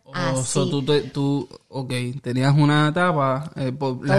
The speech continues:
Speaker 2: Todo
Speaker 1: etapas de, de las semanas y qué sé yo,
Speaker 2: Ajá.
Speaker 1: comías eso de acuerdo a
Speaker 2: Eso fue todo mi primer
Speaker 1: Inter-,
Speaker 2: embarazo.
Speaker 1: qué interesante.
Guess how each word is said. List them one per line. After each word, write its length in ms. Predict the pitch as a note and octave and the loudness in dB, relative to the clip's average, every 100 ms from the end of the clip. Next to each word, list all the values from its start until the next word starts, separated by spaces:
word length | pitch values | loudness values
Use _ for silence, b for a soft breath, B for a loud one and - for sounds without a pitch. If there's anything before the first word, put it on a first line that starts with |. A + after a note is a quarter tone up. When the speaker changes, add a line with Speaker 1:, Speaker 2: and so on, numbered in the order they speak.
| G3+ | 6
Speaker 2:
Todo 80 | |
Speaker 1:
etapas 340 | C3 C3 D3 D3+ | 4 4 2 4
de, 320 | E3 E3 E3 | 6 6 4
de 240 | D#3+ D#3+ D3 | 0 0 0
las 140 | C3+ | 0
semanas 500 | C#3 C3+ D3 D3+ D3 | 0 0 2 2 2
y 60 | D3 | 0
qué 80 | D3+ | -2
sé 140 | F3 | 0
yo, 80 | F#3 | 0
Speaker 2:
Ajá. 220 | F3+ D3 | 2 2
Speaker 1:
comías 280 | C3 C3 D3 | 0 0 2
eso 300 | E3 E3 D3 | 0 0 -2
de 60 | |
acuerdo 360 | C#3+ B2+ C3 C3+ | -4 -4 -2 -4
a 260 | C#3 - - | -4 -6 -8
Speaker 2:
Eso 220 | F#3 G3+ | -8 -8
fue 180 | F#3+ G#3+ | -6 -4
todo 260 | G#3 F3+ F3 | -4 -4 -4
mi 140 | F3+ | -6
primer 300 | F#3 F3 E3 | -6 -6 -8
Speaker 1:
Inter-, 40 | E3+ | -6
Speaker 2:
embarazo. 360 | E3+ C#3 C3+ | -4 -2 -4
Speaker 1:
qué 80 | D#3+ | -6
interesante. 760 | C3+ - C#3+ C#3+ C#3+ C#3+ - | -10 -12 -10 -8 -8 -12 -16